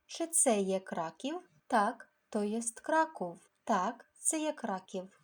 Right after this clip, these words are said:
Цо то за місто? Що це за місто? То єст Київ. Це є Київ. Далі діалог.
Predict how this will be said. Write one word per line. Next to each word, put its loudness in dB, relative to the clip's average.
Цо 2
то -2
за 0
місто? 0
Що -2
це 0
за 2
місто? 2
То -2
єст -4
Київ. -4
Це 4
є 2
Київ. -4
Далі 0
діалог. -6